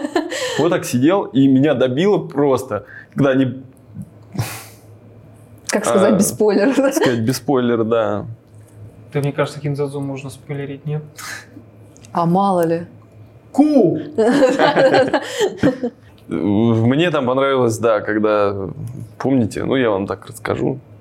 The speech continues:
Speaker 2: Да.
Speaker 1: Зрители пока у-, ушки закроют.
Speaker 2: <laughs>
Speaker 1: Глазки
Speaker 2: Да.
Speaker 1: можете не закрывать.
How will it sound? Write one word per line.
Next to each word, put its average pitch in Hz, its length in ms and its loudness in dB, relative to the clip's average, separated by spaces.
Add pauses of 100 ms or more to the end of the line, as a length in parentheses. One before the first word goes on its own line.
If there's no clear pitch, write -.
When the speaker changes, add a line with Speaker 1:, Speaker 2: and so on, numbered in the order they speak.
(480)
Speaker 2:
Да. - 160 2
Speaker 1:
Зрители 107 400 2
пока 98 380 0
у-, 107 240 2
ушки 113 300 -2
закроют. 120 460 -2 (680)
Speaker 2:
<laughs> 415 680 0
Speaker 1:
Глазки 135 320 0
Speaker 2:
Да. 113 40 0
Speaker 1:
можете 113 300 0
не 107 80 2
закрывать. 98 500 0